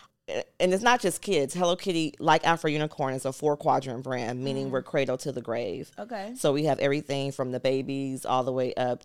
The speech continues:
Speaker 1: to, um, you know, our elders that rock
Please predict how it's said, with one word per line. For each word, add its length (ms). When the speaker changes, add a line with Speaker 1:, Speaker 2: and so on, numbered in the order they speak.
Speaker 1:
to, 440
um, 500
you 120
know, 240
our 160
elders 680
that 220
rock 220